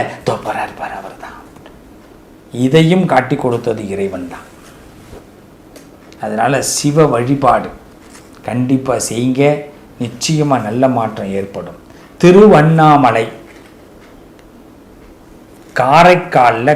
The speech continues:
கைலாசநாதர், காரைக்கால் மாவட்டத்துல கைலாசநாதர், திருக்கடவூர்ல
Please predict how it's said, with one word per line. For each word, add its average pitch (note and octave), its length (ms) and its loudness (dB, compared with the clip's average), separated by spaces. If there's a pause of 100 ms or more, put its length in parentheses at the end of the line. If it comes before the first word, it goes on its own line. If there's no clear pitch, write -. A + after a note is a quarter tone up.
(160)
கைலாசநாதர், A#2+ 1080 2 (1400)
காரைக்கால் B2+ 480 2
மாவட்டத்துல G2+ 520 -6 (100)
கைலாசநாதர், A2 840 -4 (2250)
திருக்கடவூர்ல D#3 1080 4